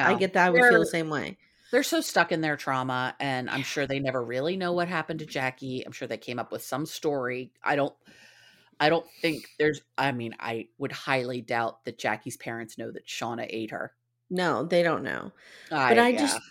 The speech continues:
Speaker 1: I feel like there's some weird underlying hostility. Like, why did you make it out and she didn't?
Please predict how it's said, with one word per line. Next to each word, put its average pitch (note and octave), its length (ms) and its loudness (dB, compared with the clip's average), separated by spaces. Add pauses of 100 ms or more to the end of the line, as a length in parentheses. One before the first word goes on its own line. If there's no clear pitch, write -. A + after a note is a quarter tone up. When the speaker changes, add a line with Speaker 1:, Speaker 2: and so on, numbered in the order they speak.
Speaker 1:
I A#3 100 -2
feel C#4 280 2
like C#4+ 300 2
there's G#3+ 220 4
some G3 280 2
weird G3+ 480 2
underlying F3+ 1040 2
hostility. E3+ 960 -2 (560)
Like, F3 200 6
why F#3 240 4
did F#3+ 200 0
you F3 180 2
make F3 260 2
it E3+ 80 4
out D3+ 200 2
and D#3+ 100 -4
she D3+ 160 0
didn't? F#2 600 -4